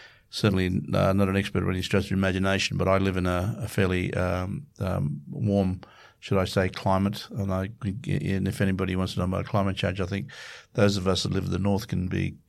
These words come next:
um, give testament to some of the, the nature of the weather. And, but it's not only the north, it's happening all around the country. But I think,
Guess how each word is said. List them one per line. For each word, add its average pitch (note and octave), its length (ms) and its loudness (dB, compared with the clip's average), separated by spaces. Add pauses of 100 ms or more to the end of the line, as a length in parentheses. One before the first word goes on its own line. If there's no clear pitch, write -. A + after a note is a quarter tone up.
um, F#2 420 -2
give - 200 -4
testament F2+ 460 -2
to F2+ 120 -2
some G2 280 0
of F#2 40 0
the, F#2 160 -2 (600)
the G2 100 0
nature G2+ 360 4
of F2+ 60 0
the F2+ 80 2
weather. G2+ 300 4
And, F#2 140 0
but F#2+ 160 0 (200)
it's - 180 -6
not F#2+ 180 4
only G2 160 4
the F2 100 0
north, G2 220 2
it's - 100 -6
happening F#2 260 0
all F#2 80 2
around F#2 200 2
the F#2 60 -2
country. G2 460 2
But F#2+ 140 0
I F#2+ 80 4
think, G2 280 0